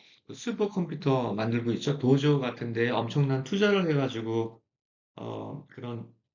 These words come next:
어, 이런 에이아이나 로봇 회사로 전환하기 위한 비용 때문에 프로핏이 많이 줄어들었고, 또는 이제 뭐 미국의 관세 영향도 있죠. 그 이제 그,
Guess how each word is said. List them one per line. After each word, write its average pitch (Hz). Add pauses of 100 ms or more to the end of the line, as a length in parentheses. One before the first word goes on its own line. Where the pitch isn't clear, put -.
(120)
어, 104
이런 110
에이아이나 135
로봇 135
회사로 147
전환하기 143
위한 131
비용 120
때문에 127 (400)
프로핏이 175
많이 120
줄어들었고, 123 (360)
또는 143
이제 131
뭐 120
미국의 180
관세 139
영향도 131
있죠. 110
그 104 (680)
이제 104 (1300)
그, 110